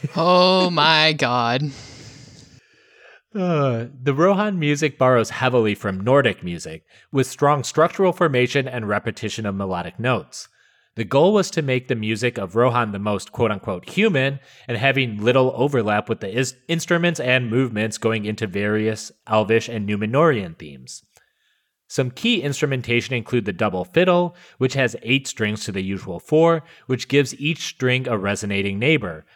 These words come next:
Speaker 1: effortlessly adding harmony and robustness to the music, which reminds me of a twelve-string guitar or perhaps a mandolin.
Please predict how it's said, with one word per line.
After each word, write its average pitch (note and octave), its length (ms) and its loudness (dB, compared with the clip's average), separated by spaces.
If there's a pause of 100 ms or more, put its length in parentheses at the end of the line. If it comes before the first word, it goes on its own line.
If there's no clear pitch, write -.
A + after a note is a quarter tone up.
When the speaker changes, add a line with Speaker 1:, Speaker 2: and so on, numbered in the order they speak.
(100)
Speaker 1:
effortlessly D#3 680 2
adding A#2 240 2
harmony E3+ 520 0
and A2 240 0
robustness G2+ 600 -2
to - 140 -12
the F2+ 100 -8
music, A2+ 440 0 (340)
which G#2 260 -4
reminds G#2+ 460 0
me E3 280 2
of A2+ 140 0
a A2 80 -2
twelve-string G#2+ 480 -2
guitar C3+ 520 2
or A2+ 140 -4
perhaps F#2+ 440 -6
a F#2 40 -8
mandolin. F2+ 580 -4